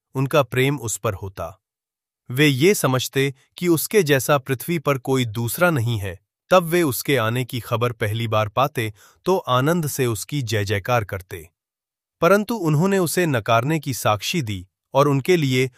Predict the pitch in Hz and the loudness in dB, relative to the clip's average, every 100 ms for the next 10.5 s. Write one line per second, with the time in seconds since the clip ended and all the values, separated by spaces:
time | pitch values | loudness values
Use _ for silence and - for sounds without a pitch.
0 | _ 151 - 185 151 117 143 - 190 170 | _ -6 -2 2 2 2 -2 0 0 2
1 | 113 113 127 135 131 107 107 107 107 98 | 2 0 -2 -2 -2 -4 -2 -2 -2 -2
2 | 151 147 113 110 _ _ 156 131 - 127 | 2 2 0 -6 _ _ -2 -2 0 -2
3 | - 120 120 110 131 156 98 - 95 92 | 0 -2 -2 -2 -2 -4 -8 -8 -12 -12
4 | - _ _ _ _ _ _ _ _ - | -20 _ _ _ _ _ _ _ _ -2
5 | 165 160 175 190 220 180 147 - 139 113 | 2 4 4 4 4 2 0 0 0 0
6 | 120 160 175 131 123 - _ 143 190 196 | -4 -4 -2 -2 -4 -10 _ -4 -2 -2
7 | 139 123 160 151 127 131 - 143 117 110 | 0 2 2 2 0 -2 0 -2 -2 -4
8 | 117 - 160 123 - 117 127 139 135 120 | -4 -4 -4 -4 -2 -2 0 0 -2 -2
9 | 107 101 - 170 117 104 101 - _ _ | -2 -2 -2 -2 0 0 -4 -12 _ _
10 | 127 123 143 139 156 | -4 0 0 2 0